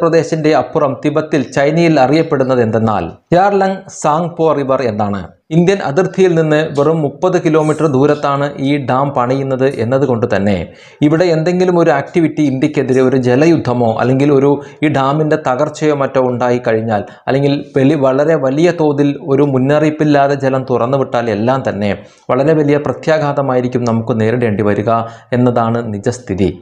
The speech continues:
ഈ ഒരു റീജിയൻ വരുന്നത് ഹിമാലയൻ സീസ്മിക് ബെൽറ്റിൽ തന്നെയാണ്. അതുപോലെ തന്നെ ഇമ്മൻസ് പ്രഷറാണ് ഇത് ഭൂമിയിലേക്ക് നൽകുന്നത്, ഒരു സ്ഥലത്ത് മാത്രമായി നൽകുന്നത്. ലോകത്തിലെ തന്നെ ഏറ്റവും വലിയ ഡാമായി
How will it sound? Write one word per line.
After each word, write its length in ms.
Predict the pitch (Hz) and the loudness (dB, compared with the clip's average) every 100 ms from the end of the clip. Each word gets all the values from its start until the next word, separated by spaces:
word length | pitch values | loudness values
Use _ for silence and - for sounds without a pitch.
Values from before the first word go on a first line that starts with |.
| - _ _ _ _ _ _ 165 | -18 _ _ _ _ _ _ 4
ഈ 20 | 214 | 4
ഒരു 120 | 214 190 - | 4 2 2
റീജിയൻ 520 | 147 185 180 180 202 190 165 | 2 2 0 0 0 2 0
വരുന്നത് 420 | 165 170 160 160 156 - | 2 2 2 2 0 -2
ഹിമാലയൻ 480 | 131 156 156 165 165 160 | -2 2 2 2 2 0
സീസ്മിക് 440 | - - - 151 127 123 | 0 0 0 -2 0 0
ബെൽറ്റിൽ 360 | 127 127 165 156 | 0 0 -2 0
തന്നെയാണ്. 480 | 139 131 123 120 120 117 156 | 0 0 0 2 0 0 0
അതുപോലെ 340 | 190 185 185 185 | 2 2 2 2
തന്നെ 240 | 180 175 170 165 | 0 0 -2 0
ഇമ്മൻസ് 340 | 180 196 180 - - | 2 0 -2 -4 -2
പ്രഷറാണ് 600 | 143 - 175 147 139 131 - - 143 | -2 0 0 2 0 -2 -4 -6 -2
ഇത് 120 | 147 156 156 131 | 0 0 -2 -2
ഭൂമിയിലേക്ക് 560 | 131 143 147 139 127 127 120 | 0 2 2 2 0 0 0
നൽകുന്നത്, 440 | 123 135 123 127 131 127 | 0 2 2 2 0 2
ഒരു 180 | 127 160 - - - | 2 2 0 -8 -10
സ്ഥലത്ത് 460 | - 135 135 - 156 | -4 -2 -2 -4 -2
മാത്രമായി 500 | 123 113 156 131 123 117 | -2 -2 -2 0 0 0
നൽകുന്നത്. 440 | 107 113 113 104 98 - - - | 0 0 0 2 0 -2 -6 0
ലോകത്തിലെ 400 | 156 185 196 196 185 | 2 2 0 0 0
തന്നെ 180 | 175 170 156 | 0 2 0
ഏറ്റവും 300 | 156 180 170 165 | 2 0 2 2
വലിയ 160 | 165 131 | 2 0
ഡാമായി 420 | 135 143 147 143 | -2 -2 0 0